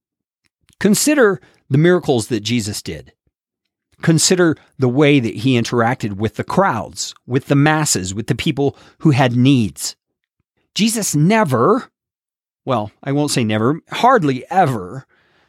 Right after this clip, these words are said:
just started preaching and just continued preaching to people who were lame and, and hungry and, and thirsty and poor, had leprous diseases, whatever.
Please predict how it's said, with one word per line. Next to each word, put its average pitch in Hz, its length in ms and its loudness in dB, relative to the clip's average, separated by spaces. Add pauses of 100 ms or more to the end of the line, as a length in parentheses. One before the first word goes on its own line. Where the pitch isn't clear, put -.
(120)
just 196 240 0
started 214 320 0
preaching 185 420 -2 (840)
and 175 140 -2
just 190 180 -2
continued 196 560 0
preaching 147 540 -2 (640)
to 165 240 2
people 165 300 0
who 147 80 2
were 143 100 2
lame 120 580 0
and, 101 380 -8 (120)
and 107 140 -4
hungry 117 580 0 (320)
and, 107 200 -8
and 120 200 -6
thirsty 135 640 0 (280)
and 110 440 -2 (120)
poor, 135 600 0 (640)
had 147 220 -4
leprous 151 460 0
diseases, 123 580 0
whatever. 147 400 2